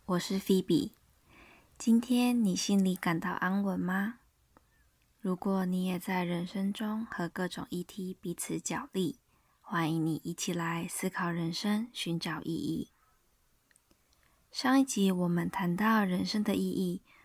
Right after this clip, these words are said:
不知道你听了吗？还没的话，之后可以找个时间冲杯热茶，给自己十分钟的心灵 SPA，搭配着听。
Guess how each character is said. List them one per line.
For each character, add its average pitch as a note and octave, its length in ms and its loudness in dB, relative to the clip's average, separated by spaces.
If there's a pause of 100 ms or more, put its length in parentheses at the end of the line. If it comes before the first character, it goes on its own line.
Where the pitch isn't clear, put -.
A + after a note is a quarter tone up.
(140)
不 - 120 -8
知 F3 120 -2
道 F3+ 200 2
你 F3 240 -2
听 G3 180 -4
了 G3+ 180 2
吗？ F#3 360 -2 (720)
还 - 200 -4
没 F3+ 160 0
的 F3+ 140 -4
话， F#3+ 340 2
之 - 220 -6
后 F#3+ 180 0
可 - 200 -6
以 F3 160 -2
找 E3+ 180 -6
个 F3 180 -6
时 F3 220 -6
间 G3+ 380 -2 (200)
冲 F3+ 240 -2
杯 F3+ 160 -2
热 F#3+ 220 0
茶， E3 440 -4 (360)
给 E3+ 160 -8
自 F3+ 180 -10
己 F3 280 -4
十 F3 240 -6
分 F#3 200 -4
钟 F#3+ 240 -2
的 F3+ 160 -4
心 A3 240 0
灵 F#3+ 160 0
SPA， - 420 -4 (180)
搭 F3 160 -2
配 F#3 220 -2
着 E3 160 -6
听。 F3 400 -4